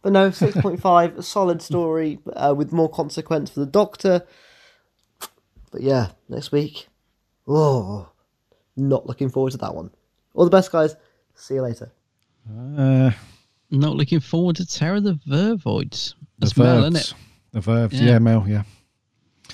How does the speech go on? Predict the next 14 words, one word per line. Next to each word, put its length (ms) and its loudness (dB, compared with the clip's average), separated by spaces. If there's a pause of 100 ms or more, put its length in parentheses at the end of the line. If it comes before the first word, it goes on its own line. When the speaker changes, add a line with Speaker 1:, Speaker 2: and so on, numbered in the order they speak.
(440)
Speaker 2:
Oh 220 0
dear. 200 -2
Well, 100 4
thank 160 4
you 40 2
very 120 6
much, 180 2
though, 100 4
Alex. 420 -2
Speaker 3:
<laughs> 360 -10 (320)
Speaker 2:
Yeah. 200 2 (760)
Prefers 640 4
Mysterious 440 2
Planet. 300 0